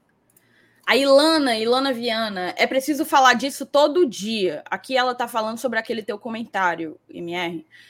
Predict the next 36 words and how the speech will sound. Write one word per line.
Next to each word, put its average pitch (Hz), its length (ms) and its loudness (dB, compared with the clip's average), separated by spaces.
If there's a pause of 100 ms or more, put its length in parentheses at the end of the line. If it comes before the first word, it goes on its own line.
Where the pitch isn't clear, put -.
(100)
"É - 120 -2
preciso 277 320 -2
falar 294 240 6
disso 262 280 -6
todo 285 320 6
dia. 180 380 -2
A 175 40 -4
quantidade 208 500 0
de 294 80 -4
torcedor 254 420 -2
sem 233 160 -6
noção 208 380 -2
atualmente 202 580 -2
é 185 60 0
revoltante. 196 840 -4 (360)
Vocês 220 240 -4
são 254 140 -2
o 254 40 -6
canal 233 260 2
mais 240 180 -2
equilibrado 214 560 2
e 220 40 -4
apaixonado 214 580 -4
que - 100 -20
conheço. 190 760 -8
Combatam 208 580 0
a 214 80 -2
cultura 214 640 -8
da 180 180 2
hipercornetagem 220 1400 -6
mesmo." 175 580 -6 (640)
A - 100 -10
opinião 180 400 -6
da 190 140 4
Ilana, 202 880 -4
tá? 180 280 -2